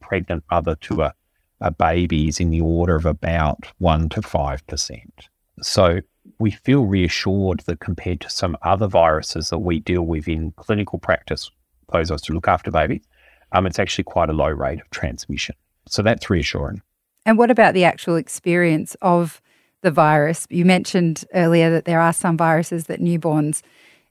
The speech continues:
Speaker 2: uh, it's very dangerous and frightening when they get it.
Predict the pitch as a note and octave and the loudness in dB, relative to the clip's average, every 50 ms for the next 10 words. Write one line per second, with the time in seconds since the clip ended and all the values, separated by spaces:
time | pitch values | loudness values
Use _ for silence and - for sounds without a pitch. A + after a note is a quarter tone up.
0 | _ _ - F3 - - F3+ - - - F#3+ E3+ E3 E3 E3+ F3+ E3+ F3 F3 E3+ | _ _ -6 -4 -4 -2 -4 -4 0 2 2 4 4 4 4 4 4 4 4 4
1 | E3+ E3 E3 - E3+ D#3+ D#3+ D3+ C3 - - - F#3+ E3+ - - F3 D#3+ D#3 D#3 | 2 2 0 0 -2 0 0 -2 -4 -6 -4 0 0 0 2 0 0 0 0 0
2 | D#3 D#3 D#3 F#3 F#3 F#3+ G3 - - - | 0 0 2 2 4 4 4 2 2 -4